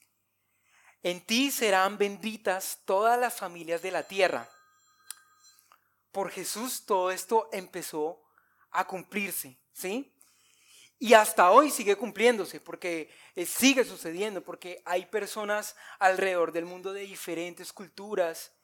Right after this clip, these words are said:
que conocen y se acercan al amor de Jesús. Es un privilegio poder ver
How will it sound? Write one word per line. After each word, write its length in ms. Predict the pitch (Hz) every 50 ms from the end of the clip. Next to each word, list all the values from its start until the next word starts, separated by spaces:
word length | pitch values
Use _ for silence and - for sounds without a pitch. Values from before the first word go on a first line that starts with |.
| _ _ _ _ -
que 200 | - 202 185 190
conocen 680 | - 175 160 160 185 202 214 214 208 - 226 226 220 _ _ _ _ - -
y 140 | - 196 170
se 140 | - - 180
acercan 640 | 165 156 - - 180 170 170 165 - 180 175 - - -
al 160 | 185 185 185
amor 320 | 180 170 165 156 151 147
de 120 | 147 156 147
Jesús. 640 | 156 170 139 - 160 143 - - - - - _ _ _ _ _ _ - - - _
Es 220 | - 185 180 - -
un 160 | 226 220 _
privilegio 720 | - 277 285 277 262 202 175 180 180 151 - 156 139 -
poder 300 | _ - 147 143 143 143
ver 260 | 139 156 165 170 165